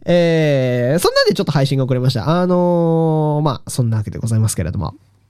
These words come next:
いやー、知ってる？<laughs> あの、二十四時間テレビのマラソンランナ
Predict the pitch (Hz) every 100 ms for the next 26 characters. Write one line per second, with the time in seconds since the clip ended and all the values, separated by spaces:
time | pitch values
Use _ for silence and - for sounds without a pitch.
0 | _ - _ _ _ - 113 113 113 107
1 | 107 104 104 - 147 - - 269 262 262
2 | 320 - - - - 807 855 762 453 -
3 | 285 294 269 269 - 226 - - - -
4 | - 185 - - - 120 113 117 127 127
5 | 123 127 165 208 147 143 123 113 113 123
6 | 120 143 - 143 135 127 127 123 127 120
7 | 127 120 104 107 101 92 - - 113 110
8 | 110 120 117 113 110 107 98 90